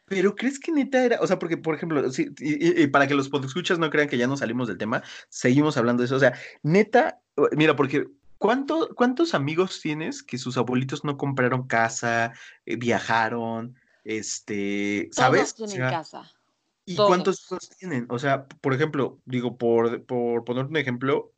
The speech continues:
Speaker 1: mi abuelo paterno, eh, tiene casa, tuvo seis hijos y viajó mucho. Y teni-, y era abogado, o sea, y ahorita preguntémosle a los podescuchas, ¿cuántos de ustedes que son abogados,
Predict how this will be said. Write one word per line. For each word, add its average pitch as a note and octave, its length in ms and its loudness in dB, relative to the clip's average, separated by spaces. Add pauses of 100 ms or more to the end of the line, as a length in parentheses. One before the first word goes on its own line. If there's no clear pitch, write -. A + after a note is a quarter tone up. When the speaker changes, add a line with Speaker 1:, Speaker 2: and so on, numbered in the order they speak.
Speaker 1:
mi B2 260 0
abuelo C3 540 4
paterno, C3 680 -2 (480)
eh, A2 420 0 (100)
tiene A#2 280 -2
casa, F3+ 540 0
tuvo A#2 420 0
seis C3 460 -4
hijos - 460 -8 (580)
y A2+ 920 -2 (200)
viajó C3 580 2
mucho. C#3 480 -6 (800)
Y C3 560 -4
teni-, C#3 360 0
y D3+ 140 -2
era E3+ 260 4
abogado, C#3 600 -2
o G#2+ 140 -8
sea, B2+ 340 -4 (340)
y D3 120 4
ahorita G3+ 580 4
preguntémosle D#3 600 0
a - 40 2
los C3+ 120 -4
podescuchas, C3 560 -6
¿cuántos F3+ 460 2
de F3+ 40 -4
ustedes D3+ 360 -6
que B2+ 120 -10
son C#3 220 -8
abogados, D#3 560 -4